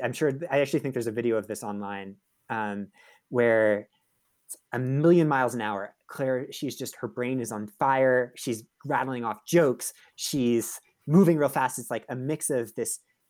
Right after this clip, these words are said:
manic energy mixed with calm and strength. It's just very unique to her. And after she leaves the aid station, I remember I was, like, shoveling rice into her mouth at one point because I was like, "Eat this, you know, get something in, uh, like, more substantive."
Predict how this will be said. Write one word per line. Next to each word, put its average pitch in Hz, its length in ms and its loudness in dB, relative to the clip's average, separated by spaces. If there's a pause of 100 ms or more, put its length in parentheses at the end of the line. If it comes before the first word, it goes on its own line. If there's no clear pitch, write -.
manic 147 480 -4
energy 135 500 -4
mixed 117 320 -8
with 117 220 -4 (340)
calm 143 320 0
and 120 100 -2
strength. 127 320 -6
It's - 140 -10
just 127 220 -8
very 135 240 2
unique 117 360 -6
to 110 100 -10
her. 104 300 -6 (480)
And 120 440 -4 (500)
after 139 220 -2
she 135 160 -2
leaves 127 220 0
the - 140 -8
aid 117 140 -4
station, 104 640 -6 (360)
I 131 60 0
remember 143 320 2
I 143 100 0
was, 131 120 0
like, 127 100 2
shoveling 131 540 -2
rice 110 340 -2
into 120 220 -6
her 117 80 0
mouth 113 320 -2
at 123 120 -6
one 113 180 -6
point 110 340 -8 (360)
because 123 300 -2
I 120 60 -4
was 113 80 -4
like, 135 100 -8
"Eat 190 140 -2
this, - 420 -4
you 139 120 0
know, 135 60 0
get 175 160 -2
something 170 260 2
in, 139 180 -2 (420)
uh, 120 220 2
like, 117 260 0
more 139 180 -4
substantive." 127 380 -4